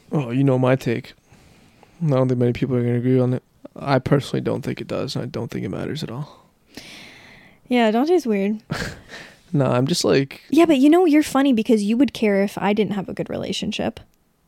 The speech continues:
Speaker 1: I wouldn't, bro.
Speaker 2: Really?
Speaker 1: No, not at all.
Speaker 2: Oh.
Speaker 1: I would just be like, "Okay," like, like, I don't know. I think it depends, like,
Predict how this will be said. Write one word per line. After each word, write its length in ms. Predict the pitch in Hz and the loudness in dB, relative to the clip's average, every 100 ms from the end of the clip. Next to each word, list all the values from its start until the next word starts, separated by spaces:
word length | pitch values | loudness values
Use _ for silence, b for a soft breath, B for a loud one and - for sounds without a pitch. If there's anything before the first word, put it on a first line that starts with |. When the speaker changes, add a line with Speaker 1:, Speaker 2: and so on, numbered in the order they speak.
| _ - - | _ -14 -8
Speaker 1:
I 20 | |
wouldn't, 320 | 123 127 - 170 | -4 -4 -6 -14
bro. 140 | 175 _ _ - | -18 _ _ -4
Speaker 2:
Really? 340 | 208 226 254 _ _ - | -2 0 -2 _ _ -12
Speaker 1:
No, 260 | 185 185 151 - | -8 -8 -12 -12
not 120 | 185 | -10
at 40 | 208 | -8
all. 200 | 196 165 _ _ _ - | -8 -10 _ _ _ -6
Speaker 2:
Oh. 220 | 226 202 226 _ _ _ | -4 -4 -6 _ _ _
Speaker 1:
I 40 | - | -4
would 100 | 139 | -4
just 100 | 147 | -2
be 60 | 143 | -4
like, 160 | 139 | -2
"Okay," 220 | 131 143 151 - | -2 -2 -4 -8
like, 120 | 147 _ _ _ _ _ _ _ _ _ b b b b b - | -10 _ _ _ _ _ _ _ _ _ b b b b b -8
like, 80 | 170 | -2
I 40 | |
don't 120 | 175 | 0
know. 120 | 120 131 | 0 2
I 40 | |
think 120 | 147 | 2
it 40 | 160 | 2
depends, 340 | 151 156 147 | 2 2 2
like, 160 | 131 | 0